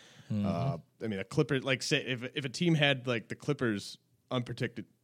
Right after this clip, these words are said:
Speaker 2: unprotected pick for next season, like,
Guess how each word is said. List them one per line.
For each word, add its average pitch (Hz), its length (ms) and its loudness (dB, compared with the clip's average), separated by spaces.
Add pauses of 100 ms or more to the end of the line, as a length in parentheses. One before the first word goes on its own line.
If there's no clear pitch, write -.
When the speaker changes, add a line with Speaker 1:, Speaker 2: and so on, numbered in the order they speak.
(200)
Speaker 2:
unprotected 113 540 -2
pick - 360 -2
for 98 260 -2
next 104 300 -4
season, 107 460 0 (640)
like, 95 140 -8